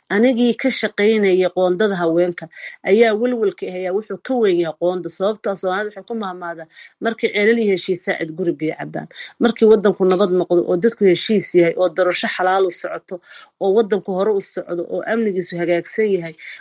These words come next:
oo dadku, een, muxuu ahaaye, niyaddoodu wanaagsan tahay, markaasaad waxaad ka hadli kartaa yaa xubin noqonaya iyo sidee bay noqonaysaa.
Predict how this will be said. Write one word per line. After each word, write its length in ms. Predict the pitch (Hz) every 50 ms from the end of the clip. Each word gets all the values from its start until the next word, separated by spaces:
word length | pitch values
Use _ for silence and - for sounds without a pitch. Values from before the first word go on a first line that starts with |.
| - _
oo 180 | - 208 202 196
dadku, 520 | 180 170 240 262 - - _ - 233 - -
een, 240 | 208 208 202 190 190
muxuu 300 | 190 - - 240 226 202
ahaaye, 340 | 202 190 190 190 190 190 185
niyaddoodu 460 | 190 190 190 175 180 240 233 208 202 185
wanaagsan 440 | 185 175 175 170 - - 208 196 180
tahay, 160 | - 165 156 - - - - - _
markaasaad 480 | 226 262 269 262 240 233 233 220 208 226
waxaad 240 | 214 208 202 190 _
ka 80 | - 214
hadli 220 | 202 190 185 185
kartaa 420 | 180 - 175 151 - - 190 180 180
yaa 200 | 190 208 202 185 -
xubin 240 | - 185 185 196 202
noqonaya 500 | 185 175 - - 196 190 180 175 185 196 -
iyo 140 | - 185 170
sidee 340 | - - - 170 190 196 196
bay 140 | 180 175 160
noqonaysaa. 540 | 160 160 - 170 165 160 151 - - 160